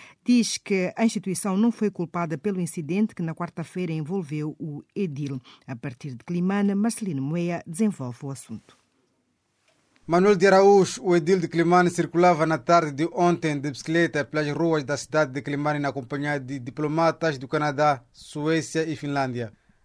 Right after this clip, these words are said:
Speaker 2: A passeata foi interrompida pelos agentes da lei e ordem,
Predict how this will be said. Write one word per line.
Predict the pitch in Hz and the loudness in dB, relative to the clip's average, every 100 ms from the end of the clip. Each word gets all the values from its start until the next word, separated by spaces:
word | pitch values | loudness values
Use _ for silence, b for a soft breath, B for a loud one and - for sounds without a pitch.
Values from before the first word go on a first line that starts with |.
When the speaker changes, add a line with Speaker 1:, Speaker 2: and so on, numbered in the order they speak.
| - | -10
Speaker 2:
A | 147 | 0
passeata | 170 165 185 185 185 | 0 2 2 4 2
foi | - 175 | 2 2
interrompida | 170 165 143 165 151 | 2 0 0 0 0
pelos | 131 147 135 | -2 -4 -4
agentes | 139 143 123 | -4 -4 -4
da | 127 | -4
lei | 139 147 143 | -2 -2 -2
e | |
ordem, | 135 135 123 123 | -2 -4 -4 -10